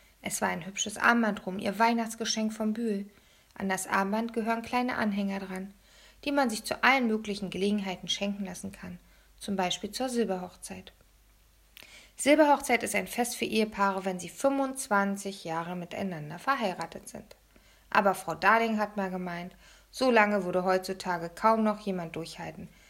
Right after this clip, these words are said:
weil Männer, eigentlich sagt sie Kerle, und noch eigentlicher sagt sie Dreckskerle, also weil Männer so gerne fremdgehen, und deshalb sei die Silberhochzeit inzwischen fast ausgestorben.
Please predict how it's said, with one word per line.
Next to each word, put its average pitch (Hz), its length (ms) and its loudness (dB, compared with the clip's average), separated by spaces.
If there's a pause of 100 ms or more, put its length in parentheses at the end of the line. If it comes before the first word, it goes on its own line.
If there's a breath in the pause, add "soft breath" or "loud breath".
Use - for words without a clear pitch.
(180 soft breath)
weil 156 140 -4
Männer, 226 420 2 (420)
eigentlich 180 680 -4
sagt - 300 -8
sie - 80 -14
Kerle, 202 560 2 (300 loud breath)
und 226 120 0
noch 277 200 6
eigentlicher 202 600 0
sagt 170 240 -6
sie - 140 -14
Dreckskerle, 185 800 -6 (500 loud breath)
also 214 260 8
weil 180 140 2
Männer 226 540 0 (180)
so 214 160 -2
gerne 196 260 4
fremdgehen, 175 640 -6 (340 loud breath)
und 202 160 -2
deshalb 208 320 2
sei 180 160 -2
die 165 100 -4
Silberhochzeit 214 760 2
inzwischen 190 420 -4
fast - 300 -8
ausgestorben. - 680 -4